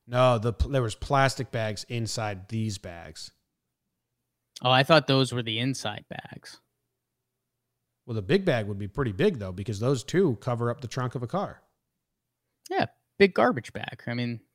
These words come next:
Speaker 2: six-, sixty-gallon bags or whatever the hell
Speaker 1: No,
Speaker 2: they
Speaker 1: no,
Speaker 2: are. I
Speaker 1: here's
Speaker 2: don't
Speaker 1: the
Speaker 2: know.
Speaker 1: plastic bags inside.
Speaker 2: Okay, so those are, are those U S P S? Like, that's not, something's <laughs> not good here.
Speaker 1: Those white bags are clearly money bags.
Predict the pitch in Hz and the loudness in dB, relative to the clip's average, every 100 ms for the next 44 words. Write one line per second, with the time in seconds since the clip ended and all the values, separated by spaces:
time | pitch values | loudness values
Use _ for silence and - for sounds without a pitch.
0 | _ - - - - - - - - 160 | _ -12 -8 -8 -10 -16 -12 -12 -4 2
1 | 156 156 147 156 123 113 110 110 107 107 | 4 4 4 4 4 0 -4 -4 -6 -4
2 | 110 110 127 127 123 147 131 123 131 127 | -4 2 2 4 4 4 2 0 2 2
3 | - 120 110 107 98 101 104 92 90 _ | 0 -6 -6 -6 -6 -8 -10 -14 -16 _
4 | _ _ _ _ _ _ _ _ _ _ | _ _ _ _ _ _ _ _ _ _
5 | _ _ _ _ - 117 - 104 110 110 | _ _ _ _ -8 -6 -4 -6 -8 -6
6 | 113 117 117 110 107 _ - 120 147 180 | -4 -2 -2 -2 -6 _ -6 2 4 4
7 | - 110 120 156 170 - - 175 127 107 | 2 -4 2 4 2 -4 -4 0 2 2
8 | 180 - 240 - 170 170 269 302 294 - | 2 0 -12 -2 0 0 0 -2 -2 -2
9 | 151 131 117 110 - - 285 262 214 196 | 0 2 0 -2 -8 -2 -2 0 0 0
10 | - - 262 - 190 143 165 202 127 104 | 0 0 0 2 0 0 2 2 2 0
11 | 107 - - 185 233 170 185 226 147 170 | -8 -14 0 6 6 8 6 6 6 4
12 | 226 151 139 - - 175 220 233 202 120 | 6 2 0 -2 0 6 6 8 6 4
13 | 123 285 175 92 76 78 - | 4 6 4 2 -8 -10 -12